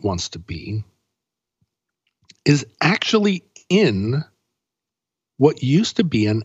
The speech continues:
alley that they vacated and put in graves. Because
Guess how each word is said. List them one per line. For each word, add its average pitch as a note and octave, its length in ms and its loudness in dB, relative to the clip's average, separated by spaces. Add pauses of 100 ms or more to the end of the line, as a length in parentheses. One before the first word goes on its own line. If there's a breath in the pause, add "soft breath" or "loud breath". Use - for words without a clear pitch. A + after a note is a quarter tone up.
(120)
alley G#3 640 0 (760)
that C3 160 2
they C3 160 4
vacated A2 1000 -2 (1000)
and A#2+ 180 0
put D3+ 360 2
in A2+ 500 0 (760)
graves. - 680 0 (2250)
Because D3 1160 0